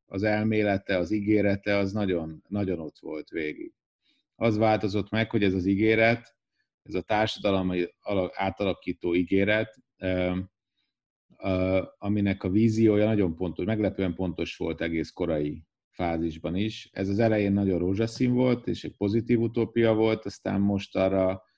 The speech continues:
látjuk, ö, sokkal több disztópikus eleme van, sokkal több negatív utópia van vele. De ezért aztán nagy lehetőség volt, amikor kaptunk egy megkeresést a Magyar Telekomtól, hogy újságíróként mondjuk meg, hogy milyen tartalomszolgáltást fejlesztenek,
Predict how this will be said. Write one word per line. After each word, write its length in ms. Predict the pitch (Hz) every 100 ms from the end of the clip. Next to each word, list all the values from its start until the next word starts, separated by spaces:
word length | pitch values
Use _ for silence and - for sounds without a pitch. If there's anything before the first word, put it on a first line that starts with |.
| _ _ _ -
látjuk, 680 | 95 85 80 - 90 - -
ö, 240 | 90 90
sokkal 340 | 87 95 92 85
több 200 | 90 87
disztópikus 680 | 92 - 85 82 - 85
eleme 280 | 82 82 85
van, 320 | 80 85 85 85
sokkal 400 | - 80 80 76
több 160 | 78
negatív 480 | 80 78 73 - 78
utópia 680 | 82 - 76 - 76 78 85 _ _
van 240 | 87 82
vele. 300 | 80 80 85 _ _ _ _
De 120 | 135
ezért 200 | 156 156
aztán 300 | 147 - 143
nagy 140 | 143
lehetőség 600 | 127 120 104 107 - 107
volt, 200 | 110 117
amikor 220 | 104 98
kaptunk 400 | - 113 - 98
egy 100 | 98
megkeresést 800 | 98 98 98 92 85 - 82 -
a 140 | 90 85
Magyar 320 | 87 87 80
Telekomtól, 720 | 92 92 - 87 80 85 82
hogy 140 | 80 - - _ -
újságíróként 1000 | 101 95 92 85 90 82 - 85 82 80
mondjuk 320 | 87 82 78
meg, 260 | 80 78 -
hogy 140 | 76
milyen 360 | 85 78 - - _ _ _ _
tartalomszolgáltást 1080 | 87 - 87 80 - 90 87 80 73 -
fejlesztenek, 800 | - 107 107 101 104 95 90 -